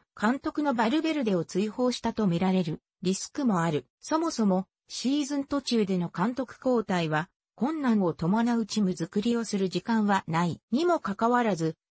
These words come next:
下手を打てば半年で辛抱を失う。デメリットばかりだ。アルサッドが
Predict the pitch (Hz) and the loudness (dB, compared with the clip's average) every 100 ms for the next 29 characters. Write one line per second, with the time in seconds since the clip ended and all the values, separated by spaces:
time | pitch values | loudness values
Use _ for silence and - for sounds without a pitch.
0 | - 170 247 269 208 214 180 151 143 _ | -4 -2 0 2 2 2 0 0 -2 _
1 | _ - 202 269 285 277 240 262 - 247 | _ -2 0 0 0 -2 -2 -2 0 0
2 | 269 247 240 226 214 - 175 160 143 - | 0 2 4 4 2 0 0 0 -4 -6
3 | - 180 240 311 294 - - 190 214 254 | -2 2 2 2 -2 -4 -4 0 0 0
4 | 208 165 151 _ _ - 165 262 269 285 | 0 2 -2 _ _ -2 0 0 0 -2
5 | - 196 175 170 | -2 -2 2 0